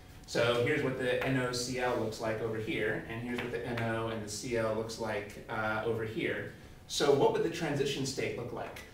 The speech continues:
Well, notice that what's happening in this reaction is that the chlorine is breaking off from the N O. It started with the chlorine attached to the N O,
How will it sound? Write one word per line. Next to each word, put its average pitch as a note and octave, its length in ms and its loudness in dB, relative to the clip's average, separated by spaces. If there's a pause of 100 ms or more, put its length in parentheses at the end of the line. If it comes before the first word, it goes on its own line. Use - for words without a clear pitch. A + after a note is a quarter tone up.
(160)
Well, C#3+ 100 2
notice D#3+ 240 8
that A3+ 140 6
what's - 180 2
happening F#3 380 0
in C#3+ 100 0
this C#3+ 180 0
reaction C#3+ 540 2
is C#3+ 200 0
that C#3 120 -2
the C#3+ 60 -4
chlorine D3 760 0
is C3 140 0
breaking C#3 480 2
off - 400 -2 (400)
from A#2 160 -2
the A#2 120 -2
N B2+ 140 2
O. A2 240 2 (580)
It - 120 -6
started F3+ 400 8
with D#3+ 100 -2
the - 60 -6
chlorine D3 420 0
attached - 800 0
to - 60 -14
the B2+ 160 2
N A2 100 2
O, G#2+ 280 0